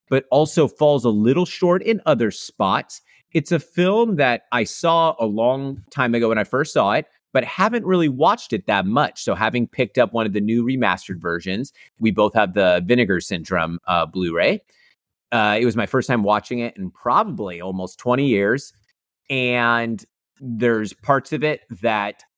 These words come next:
there's certain elements to this film that make it worth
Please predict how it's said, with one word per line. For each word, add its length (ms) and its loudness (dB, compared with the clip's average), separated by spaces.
there's 200 0
certain 480 -2
elements 380 2
to 60 -6
this 160 -4
film 500 0
that 140 -2
make 240 -2
it 220 -2
worth 440 0